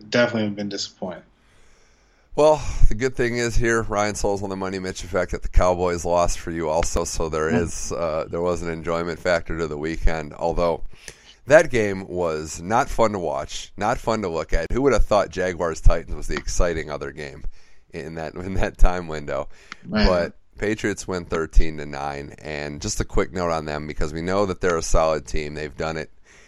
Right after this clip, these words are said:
Speaker 2: again, you know what, ten wins for, I think, seventeen seasons under Belichick. I mean, that's just
Speaker 1: Mm-hmm.
Speaker 2: absurd. That's
Speaker 1: It's
Speaker 2: just
Speaker 1: in-,
Speaker 2: absurd.
Speaker 1: it's
Speaker 2: But,
Speaker 1: insane, man.
Speaker 2: you know, offense isn't, isn't rolling. Brady is game managing. I, I don't know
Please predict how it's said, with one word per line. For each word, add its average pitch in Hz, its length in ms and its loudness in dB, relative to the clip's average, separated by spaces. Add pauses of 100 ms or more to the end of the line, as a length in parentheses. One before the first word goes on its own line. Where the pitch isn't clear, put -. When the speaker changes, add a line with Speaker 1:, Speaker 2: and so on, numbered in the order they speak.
(100)
Speaker 2:
again, 80 500 -8 (100)
you 80 80 -6
know 73 140 -6
what, 76 180 -6
ten 87 300 10
wins 82 340 0
for, - 160 -2
I 76 80 -2
think, 76 240 -6
seventeen 82 580 4
seasons 82 460 0
under 78 180 -4
Belichick. 82 600 -4
I - 40 0
mean, 107 200 0
that's 120 280 -4
just - 140 -4
Speaker 1:
Mm-hmm. 113 200 -2
Speaker 2:
absurd. 113 520 0 (540)
That's 110 220 2
Speaker 1:
It's - 80 10
Speaker 2:
just 101 100 0
Speaker 1:
in-, - 60 4
Speaker 2:
absurd. 95 680 2
Speaker 1:
it's 107 100 -8
Speaker 2:
But, 107 240 6
Speaker 1:
insane, 98 420 0 (160)
man. 190 160 -6 (600)
Speaker 2:
you 139 80 -2
know, 131 200 2 (100)
offense 139 400 6
isn't, 139 280 6
isn't 131 200 0
rolling. 120 420 2 (140)
Brady 117 380 2
is 123 240 -2 (200)
game 117 280 0
managing. 110 600 -2 (280)
I, 92 260 -4
I - 20 0
don't 104 220 -2
know 104 300 0